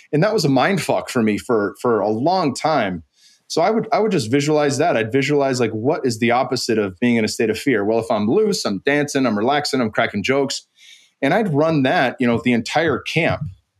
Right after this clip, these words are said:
A lot of the time I'd be focused on the entire week of the fight, you know, how I cut weight.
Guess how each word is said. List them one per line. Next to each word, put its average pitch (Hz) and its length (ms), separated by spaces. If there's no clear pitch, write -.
A 104 40
lot 151 160
of 208 40
the 147 80
time 117 300
I'd 110 120
be 110 60
focused 117 440
on 110 340
the 123 100
entire 135 520
week 143 360
of 110 120
the 107 80
fight, 98 360
you 104 60
know, 104 120
how 139 300
I 131 80
cut 123 300
weight. 101 280